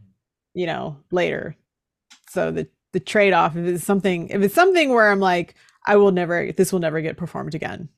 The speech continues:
'cause it's so unique to the situation," that's one thing. If it's something where I'm like, "Oh, other, other people will, will play this," or if I just don't have time or just don't wanna do it, then, then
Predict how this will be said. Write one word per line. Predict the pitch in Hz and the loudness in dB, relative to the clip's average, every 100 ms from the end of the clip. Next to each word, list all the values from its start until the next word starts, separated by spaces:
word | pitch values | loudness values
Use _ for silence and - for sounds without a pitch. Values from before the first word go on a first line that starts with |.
| _ _ | _ _
'cause | 220 156 | -4 -4
it's | 156 | -10
so | - 185 | -4 -2
unique | 170 170 165 165 - | 0 -2 -2 -4 -2
to | 180 | -2
the | |
situation," | 175 156 175 156 - 147 143 147 - _ _ _ _ _ _ _ _ | -2 -4 -4 -6 -6 -8 -8 -12 -16 _ _ _ _ _ _ _ _
that's | 185 180 - | -2 -2 -4
one | 151 165 | -6 -6
thing. | 160 - 139 160 _ _ | -8 -8 -12 -16 _ _
If | - 202 | -2 0
it's | 208 | 0
something | 247 247 226 208 | 0 0 2 2
where | 202 190 | 2 0
I'm | 180 | 0
like, | 170 156 - - | -2 -2 -6 -2
"Oh, | 185 156 147 156 - _ _ _ _ - | 0 0 -4 -8 -14 _ _ _ _ -2
other, | 214 202 190 _ _ _ _ _ | 2 2 2 _ _ _ _ _
other | 294 277 | 2 4
people | 240 220 208 185 | 4 2 2 -2
will, | 160 156 - _ | -2 -6 -10 _
will | - 185 | -6 -6
play | - 165 147 | -4 -4 -4
this," | 135 151 - - | -6 -8 -12 -4
or | 214 196 | 2 4
if | 180 | 2
I | 175 | 0
just | 170 160 | -2 -4
don't | 165 165 | -6 -6
have | 147 | -8
time | - - 139 151 - - | -6 -8 -8 -12 -14 -8
or | 175 | -8
just | 156 | -6
don't | - - | -10 -10
wanna | - | -10
do | 113 - | -10 -10
it, | 90 - | -10 -8
then, | 175 160 _ | -8 -8 _
then | 180 156 | -10 -10